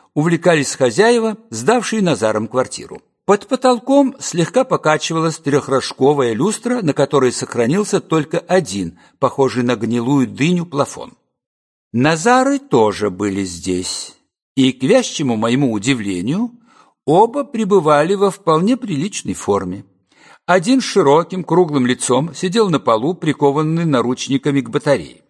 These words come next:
Из рассеченной губы у него сочилась кровь, а под глазом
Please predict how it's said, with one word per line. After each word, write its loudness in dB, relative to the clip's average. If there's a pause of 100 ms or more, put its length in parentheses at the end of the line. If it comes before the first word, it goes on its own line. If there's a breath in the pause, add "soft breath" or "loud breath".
(460)
Из 0
рассеченной 0
губы 2
у 0
него 2
сочилась -2
кровь, 0 (420 soft breath)
а 2
под -4
глазом 0